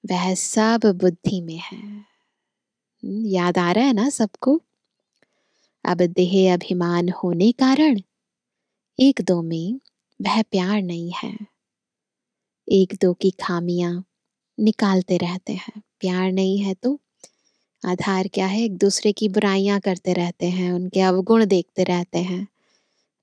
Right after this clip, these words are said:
गलतियां ही निकालते रहते हैं। फलाना ऐसा है, है ना, ऐसे कहते हैं ना, जब देही अभिमानी थे तो ऐसे किसकी खामियां नहीं निकालते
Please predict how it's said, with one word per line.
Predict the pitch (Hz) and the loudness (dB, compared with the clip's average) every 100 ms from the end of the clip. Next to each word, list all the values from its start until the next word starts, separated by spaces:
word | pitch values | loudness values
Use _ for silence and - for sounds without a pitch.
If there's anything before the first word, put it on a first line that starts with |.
| 196 | -4
गलतियां | 190 196 185 214 214 | 2 2 4 4 4
ही | 220 | 4
निकालते | 214 190 185 175 - | 4 2 0 0 -2
रहते | 180 180 - 202 | -2 -4 -6 -8
हैं। | 190 214 _ _ _ _ _ _ _ _ _ _ _ _ | -8 -10 _ _ _ _ _ _ _ _ _ _ _ _
फलाना | 196 180 170 170 170 - | -2 -2 -2 -4 -6 -2
ऐसा | 185 190 - 180 | 0 0 -2 -2
है, | 170 175 175 | -2 -2 -4
है | 190 202 208 _ _ - | -6 -8 -12 _ _ -8
ना, | - 240 | -4 -2
ऐसे | 214 - | -2 -4
कहते | - 196 190 | -2 -2 0
हैं | 185 | -2
ना, | 202 269 _ _ _ _ _ _ _ - | -2 -4 _ _ _ _ _ _ _ -4
जब | 208 190 | 0 2
देही | 185 185 185 190 233 247 | 2 4 4 6 6 6
अभिमानी | 220 233 226 220 233 240 | 4 4 4 4 2 2
थे | - 262 214 175 247 - _ _ _ _ _ _ _ _ | 4 6 6 4 -2 -6 _ _ _ _ _ _ _ _
तो | 233 | 4
ऐसे | 220 208 208 294 | 6 4 4 2
किसकी | 285 269 - 294 | 4 0 4 2
खामियां | - - 190 185 208 233 | 2 -2 0 2 2 2
नहीं | 254 302 | 2 2
निकालते | 247 - 170 165 - | 2 2 0 0 -2